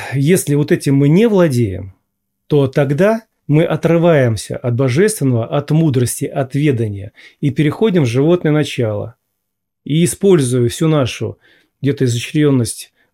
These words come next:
в желании что-то постичь, э, наш характер непобедимый, какие-то взгляды на жизнь очень конкретные, чёткие,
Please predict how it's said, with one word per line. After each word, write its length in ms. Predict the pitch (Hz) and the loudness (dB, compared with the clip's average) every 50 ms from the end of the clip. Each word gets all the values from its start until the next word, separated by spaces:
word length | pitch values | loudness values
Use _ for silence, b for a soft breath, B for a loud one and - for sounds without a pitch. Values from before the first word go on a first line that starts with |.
| - | -8
в 40 | - | -6
желании 480 | 131 117 135 143 147 147 135 120 117 113 | -2 0 0 2 2 2 2 0 0 -4
что-то 520 | - - - 131 120 - - 107 104 107 _ _ - | -4 -6 -6 -6 -6 -4 -6 -8 -8 -10 _ _ -8
постичь, 680 | - 117 101 - - - 185 202 185 - - - _ _ _ _ _ _ _ _ _ _ _ _ _ _ _ _ _ _ - | -6 -6 -6 -6 -2 -2 -2 -2 -2 -6 -12 -16 _ _ _ _ _ _ _ _ _ _ _ _ _ _ _ _ _ _ -10
э, 200 | - 120 120 120 | -4 -2 0 2
наш 260 | 123 143 151 131 - | 2 2 0 0 -2
характер 640 | - - 127 123 120 143 175 190 185 - - 165 139 | -6 -6 -4 -2 2 2 2 2 0 -2 -4 -2 0
непобедимый, 840 | 151 147 - 151 139 127 139 135 123 127 143 143 131 123 117 110 107 _ _ _ _ _ _ _ | 0 -2 0 -2 -2 0 0 -2 0 0 0 2 2 0 0 -4 -6 _ _ _ _ _ _ _
какие-то 580 | - 139 131 - 156 160 151 143 - - 127 | -6 -6 -4 -2 -2 0 0 0 -2 -2 -6
взгляды 580 | 113 113 113 104 131 135 143 170 175 180 151 143 | -4 -4 -4 -2 0 2 2 4 4 2 2 2
на 140 | 143 147 139 | 0 0 0
жизнь 260 | 127 139 127 - 135 | 0 -2 -2 -2 -2
очень 560 | 135 127 - - 131 127 120 113 113 113 117 | -4 -4 -2 -2 -2 -2 -2 -4 -6 -8 -10
конкретные, 520 | - - 139 135 123 135 147 139 135 127 120 | -6 -4 -4 -2 0 0 0 0 0 -2 -4
чёткие, 540 | 120 - - 139 131 - - 120 117 117 | -4 -4 -4 -4 -4 -4 -6 -10 -10 -10